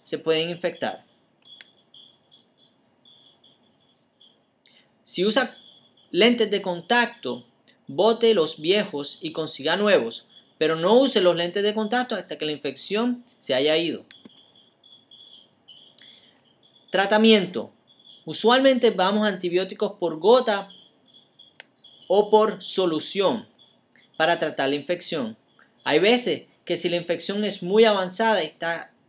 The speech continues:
afectando los párpados, le tenemos que dar antibióticos orales. Seguimiento.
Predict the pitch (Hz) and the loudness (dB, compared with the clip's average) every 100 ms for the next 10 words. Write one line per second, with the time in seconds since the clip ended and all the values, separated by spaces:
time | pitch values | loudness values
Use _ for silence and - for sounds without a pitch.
0 | - 165 185 175 190 196 185 175 - 240 | -6 -4 -4 -2 -2 0 -2 -2 0 2
1 | 233 190 147 123 - _ 165 165 170 180 | 2 2 0 0 -8 _ -4 -4 -4 -4
2 | 196 208 208 226 202 170 156 156 175 175 | -4 2 4 4 0 -2 -4 -4 -6 -10
3 | - - 143 131 127 98 - - - _ | -10 -6 -4 -2 -2 -4 -12 -18 -20 _
4 | _ _ _ _ - - _ _ _ _ | _ _ _ _ -20 -20 _ _ _ _
5 | - - 196 208 214 226 202 110 | -10 -2 2 4 4 4 2 -8